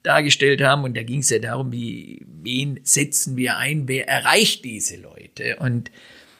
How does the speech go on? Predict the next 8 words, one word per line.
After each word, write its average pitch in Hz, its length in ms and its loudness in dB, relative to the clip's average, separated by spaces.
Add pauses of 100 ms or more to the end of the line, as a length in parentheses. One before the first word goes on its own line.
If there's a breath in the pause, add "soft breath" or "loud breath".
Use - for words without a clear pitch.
(240 loud breath)
äh, - 60 -20 (600)
vernünftigerweise 127 1000 0
werden 120 300 -2
die 117 120 -2
jetzt - 520 0
von 113 300 -4
Timo 120 320 0
Boll, 135 600 4